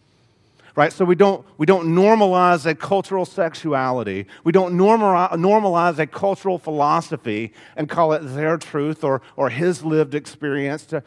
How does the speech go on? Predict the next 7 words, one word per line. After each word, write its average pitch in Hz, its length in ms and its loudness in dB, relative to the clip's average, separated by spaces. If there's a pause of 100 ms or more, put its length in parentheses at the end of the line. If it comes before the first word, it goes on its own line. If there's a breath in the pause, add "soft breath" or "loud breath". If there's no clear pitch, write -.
(160 soft breath)
or, 147 200 2 (120)
or 127 160 2
her, 165 460 2 (200 loud breath)
or 123 100 0
her 175 400 2
own 151 400 -2 (160 loud breath)
way. 139 400 4